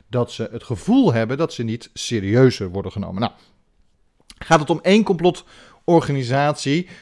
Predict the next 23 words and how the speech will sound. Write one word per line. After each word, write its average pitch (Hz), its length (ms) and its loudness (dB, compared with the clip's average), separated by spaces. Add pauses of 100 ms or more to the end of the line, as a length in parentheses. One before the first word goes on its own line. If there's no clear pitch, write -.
(100)
dan 151 320 2
is 139 180 -6
het - 100 -18
vaak 120 280 -6
zo 120 320 -6
dat 117 240 -8
eerst 143 420 0
de 135 100 -2
complotten - 540 -10
extremer 135 840 2 (260)
worden. 95 360 -6 (320)
Nou, 107 160 -6
dat 104 120 -8
hebben 156 240 2
we 127 60 0
eigenlijk 123 440 -4
ook 107 140 -8
al 104 80 -6
gezien, 120 320 -2
want 117 160 -6
we 120 80 -6
begonnen 120 420 -2
natuurlijk, 104 420 -6